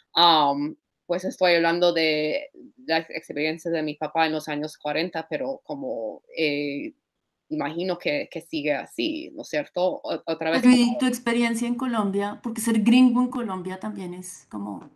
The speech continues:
Speaker 2: una
Speaker 1: Ujú.
Speaker 2: forma diferente
Speaker 1: Sí.
Speaker 2: de, de vivir este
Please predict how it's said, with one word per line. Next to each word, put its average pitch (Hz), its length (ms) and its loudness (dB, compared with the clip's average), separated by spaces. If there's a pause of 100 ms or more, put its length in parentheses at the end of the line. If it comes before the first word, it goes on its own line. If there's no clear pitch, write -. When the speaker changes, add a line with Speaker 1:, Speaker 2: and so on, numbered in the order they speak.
(100)
Speaker 2:
una 196 180 -4
Speaker 1:
Ujú. 160 80 -6
Speaker 2:
forma 190 640 -8 (140)
diferente 185 640 0
Speaker 1:
Sí. 185 180 2
Speaker 2:
de, 165 160 0
de 196 140 -4
vivir 185 580 -4
este 190 800 -10